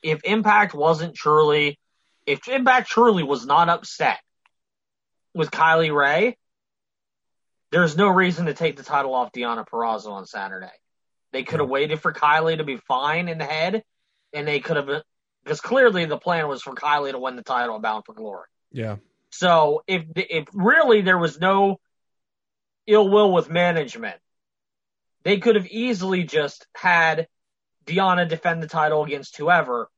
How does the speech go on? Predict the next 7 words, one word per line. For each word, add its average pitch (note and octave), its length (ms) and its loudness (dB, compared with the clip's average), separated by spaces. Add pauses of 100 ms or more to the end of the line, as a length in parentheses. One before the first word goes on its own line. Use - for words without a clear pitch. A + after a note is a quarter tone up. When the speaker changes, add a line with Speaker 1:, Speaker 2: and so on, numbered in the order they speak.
Speaker 1:
retain, E3+ 760 -4 (180)
and G#3+ 680 -6
drop F#3+ 340 2
the F3+ 80 -12
title F3 360 0
to C#3 60 -10
Kylie D#3 680 0